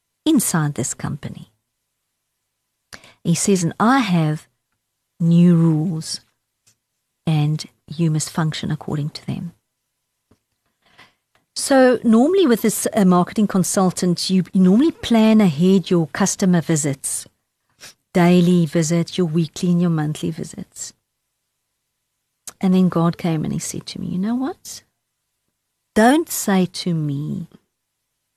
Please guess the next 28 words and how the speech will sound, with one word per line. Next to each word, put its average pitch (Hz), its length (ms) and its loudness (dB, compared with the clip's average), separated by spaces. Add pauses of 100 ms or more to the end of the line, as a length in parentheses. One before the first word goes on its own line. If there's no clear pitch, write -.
(500)
'God, 339 340 0
I 247 120 0
have 247 180 2
a 185 60 0 (120)
plan. 143 360 -4 (760)
Come 277 200 0
along 226 260 4
with 196 220 0
me.'" 143 260 -6 (2000)
He 185 80 0
says, 175 240 -4
"No, 165 560 -2 (1000)
you 185 220 4
must 240 180 2
say, 147 440 -2
'God, 185 520 2 (460)
what 233 240 0
is 339 220 -2
your 208 320 2
plan 147 640 -4 (720)
and 175 180 2
where 170 160 2
do 180 80 2
you 185 300 2
want 151 180 -2
to 151 60 -4
take - 340 -6
me 190 440 -2